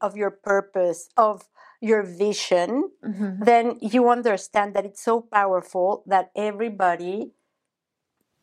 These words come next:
Speaker 1: I don't like to use the word should or need or have, but it, it, it, it is like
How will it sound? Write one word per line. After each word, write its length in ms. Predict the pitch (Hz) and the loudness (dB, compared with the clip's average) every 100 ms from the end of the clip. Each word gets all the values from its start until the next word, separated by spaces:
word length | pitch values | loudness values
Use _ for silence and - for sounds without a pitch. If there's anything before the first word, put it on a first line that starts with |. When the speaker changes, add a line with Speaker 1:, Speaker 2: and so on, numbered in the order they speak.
| _ _ _ _ - - | _ _ _ _ -20 2
Speaker 1:
I 100 | 247 | 4
don't 180 | 294 285 | 4 4
like 200 | 262 262 | 4 4
to 80 | 262 | 2
use 260 | 247 240 | 4 4
the 120 | 233 | 4
word 360 | 220 202 214 214 | 4 4 2 0
should 340 | - - 240 | -8 -2 0
or 140 | 220 196 | 2 0
need 340 | 196 202 208 | -4 -6 0
or 140 | 196 180 | 2 0
have, 480 | - 170 165 214 277 _ _ _ _ | 2 2 4 2 -2 _ _ _ _
but 280 | 226 247 254 | 0 2 2
it, 260 | 269 269 - _ _ - - | 0 -2 -6 _ _ -6 0
it, 180 | 269 262 - | 0 -2 -4
it, 220 | 262 226 | -2 0
it 260 | - 269 | 0 2
is 480 | 269 269 262 - - _ | 2 0 -4 -12 -20 _
like 320 | 240 220 220 | 2 2 2